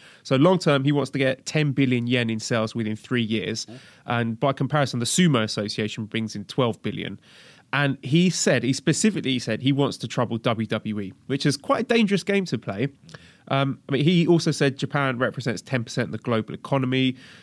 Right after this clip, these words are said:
Speaker 1: Uh, language, culture, business style, they're all big hurdles to growing that. And there's a, a Japanese sense of duty which doesn't translate to a foreign contract-driven culture.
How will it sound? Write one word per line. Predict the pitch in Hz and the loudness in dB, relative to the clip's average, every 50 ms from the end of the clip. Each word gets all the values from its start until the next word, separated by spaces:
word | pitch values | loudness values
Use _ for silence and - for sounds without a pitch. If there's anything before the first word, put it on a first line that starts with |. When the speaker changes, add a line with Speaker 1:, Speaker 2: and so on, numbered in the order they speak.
| - _ - | -20 _ -8
Speaker 1:
Uh, | - 110 107 107 | -4 -2 -2 0
language, | 107 120 135 131 131 113 - 120 - - | 0 2 2 0 0 0 -2 -4 -4 -4
culture, | - - 127 110 107 - 120 | -2 -2 -2 -2 -2 -6 -4
business | 110 131 120 113 - 120 113 | 0 0 -2 -2 -2 -8 -8
style, | - - 120 117 110 | -6 -4 -4 -4 -2
they're | 113 120 | -2 -2
all | 120 | -4
big | 110 - 120 110 - | -4 -4 -4 -6 -4
hurdles | - 120 117 110 110 107 - | -4 -4 -4 -4 -4 -6 -10
to | - - | -12 -8
growing | - 120 113 107 104 101 | -4 -4 -2 -2 -4 -4
that. | 107 113 113 - - - _ _ - | -4 -6 -6 -6 -10 -18 _ _ -8
And | 120 113 107 107 | -6 -4 -4 -4
there's | 113 110 - 120 | -4 -4 -4 -4
a, | 117 | -4
a | 113 - 117 | -4 -4 -2
Japanese | - 151 - - - 131 120 - | 0 -2 -2 0 -2 -2 -2 -2
sense | - 131 104 98 - | -2 -4 -4 -4 -6
of | 113 | -8
duty | - - 123 113 - - 113 | -4 -2 -2 -2 -2 -4 -8
which | 98 95 - - | -8 -8 -10 -4
doesn't | - 139 131 117 135 120 110 - - - - - _ _ | -2 0 0 0 -2 -4 -6 -8 -14 -20 -20 -20 _ _
translate | - - 131 120 113 - 127 120 113 110 - | -4 -2 -2 -2 -2 -2 -2 -2 -2 -4 -4
to | - - 113 | -6 -4 -4
a | 110 104 | -4 -4
foreign | - - - 131 117 113 107 107 104 | -6 -4 0 0 0 0 0 -4 -6
contract-driven | - - - 127 113 - - 113 98 104 - 127 113 101 104 | -8 -4 -4 -4 -4 -4 -4 -6 -6 -6 -6 -6 -6 -6 -6
culture. | 107 - - 120 113 - - - - 90 95 | -8 -4 -4 -4 -4 -4 -8 -10 -10 -10 -10